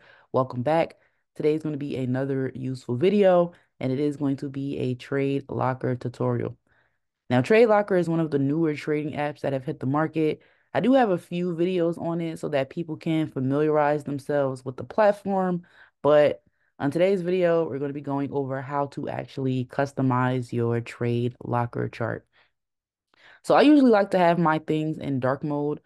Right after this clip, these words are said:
My entire phone is in dark mode, but if that's not something that you prefer, you do have the option to change it either in your phone settings or on your Trade Locker settings. But today we're gonna work on doing it directly through Trade Locker. So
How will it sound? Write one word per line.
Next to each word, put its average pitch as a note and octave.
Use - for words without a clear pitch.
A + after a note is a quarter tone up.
My C3
entire C#3+
phone C#3+
is D3+
in D3+
dark C#3+
mode, C#3+
but B2+
if B2
that's D3
not C#3
something C#3+
that B2+
you C#3
prefer, D#3
you C3
do C3+
have D3
the C3+
option C3
to B2
change C#3+
it D3
either D3
in C#3
your C3
phone G3+
settings E3+
or C3+
on C3
your B2+
Trade B2+
Locker A#2
settings. B2+
But B2+
today E3+
we're D#3+
gonna D3
work C#3
on C3
doing C3
it C3
directly B2
through B2
Trade -
Locker. A#2+
So F#3